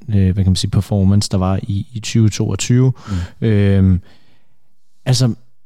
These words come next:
Speaker 1: når man skal vurdere den performance, Mikkel, hva-, hvordan synes du så, man skal vurdere den? Altså, fordi at vi plejer jo at tænke meget i sådan noget med benchmarks, ikke? Altså, hvordan performer, øh, en pensionskasse mod en
Speaker 2: Mm.
Speaker 1: anden og en tredje,
Speaker 2: Jeg kalder
Speaker 1: eller
Speaker 2: det
Speaker 1: mod
Speaker 2: pa-, jeg kal-,
Speaker 1: markedet
Speaker 2: jeg
Speaker 1: og
Speaker 2: kalder
Speaker 1: så
Speaker 2: det
Speaker 1: videre?
Speaker 2: pensionsligaen.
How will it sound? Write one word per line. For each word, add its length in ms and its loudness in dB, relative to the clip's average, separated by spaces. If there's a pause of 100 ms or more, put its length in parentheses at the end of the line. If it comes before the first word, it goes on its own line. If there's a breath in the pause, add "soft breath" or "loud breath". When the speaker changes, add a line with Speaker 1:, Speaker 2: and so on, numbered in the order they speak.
(920)
Speaker 1:
når 120 2
man 120 4
skal 180 0
vurdere 440 0
den 200 0
performance, 800 0 (180)
Mikkel, 380 0
hva-, 100 -2
hvordan 300 2
synes 280 0
du 60 0
så, 160 0
man 160 2
skal 180 -4
vurdere 520 -2
den? 200 -2
Altså, 240 2
fordi 280 0
at 200 -2
vi 280 -6
plejer 320 0
jo 60 2
at 60 0
tænke 260 -2
meget 200 2
i 80 0
sådan 120 0
noget 120 2
med 100 0
benchmarks, 640 -6
ikke? 180 2
Altså, 120 0
hvordan 220 0
performer, 560 -2
øh, 340 -6
en 200 0
pensionskasse 720 -2
mod 220 0
en 80 2
Speaker 2:
Mm. 60 2
Speaker 1:
anden 180 2
og 80 2
en 60 0
tredje, 260 0
Speaker 2:
Jeg 80 0
kalder 160 0
Speaker 1:
eller 160 0
Speaker 2:
det 100 0
Speaker 1:
mod 80 -2
Speaker 2:
pa-, 20 0
jeg 0 -
kal-, 80 -2
Speaker 1:
markedet 200 -4
Speaker 2:
jeg 80 0
Speaker 1:
og 40 -4
Speaker 2:
kalder 140 2
Speaker 1:
så 40 2
Speaker 2:
det 60 0
Speaker 1:
videre? 140 0
Speaker 2:
pensionsligaen. 720 0